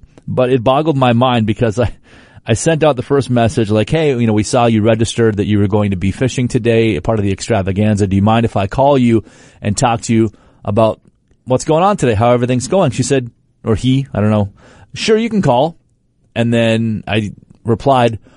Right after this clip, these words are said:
"Are you already on X Y Z Lake, wherever?" "Oh, yeah, we're not fishing today. You didn't send us tickets." Okay. Well,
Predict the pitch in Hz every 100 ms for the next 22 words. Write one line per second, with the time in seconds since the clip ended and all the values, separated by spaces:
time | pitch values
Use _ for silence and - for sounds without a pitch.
0 | - 113 120 127 127 127 120 117 113 107
1 | 107 107 101 90 _ _ _ _ - 82
2 | - 82 85 87 90 95 - 92 98 92
3 | 87 80 - _ - - - - 175 180
4 | 101 - _ _ _ _ _ - 143 156
5 | 143 202 214 147 175 143 151 123 123 110
6 | 87 98 147 180 - 160 139 - 156 135
7 | - - - _ _ _ _ _ _ _
8 | _ _ _ _ - - - - _ _
9 | _ - - 92 156 - _ _ _ _
10 | _ - 110 98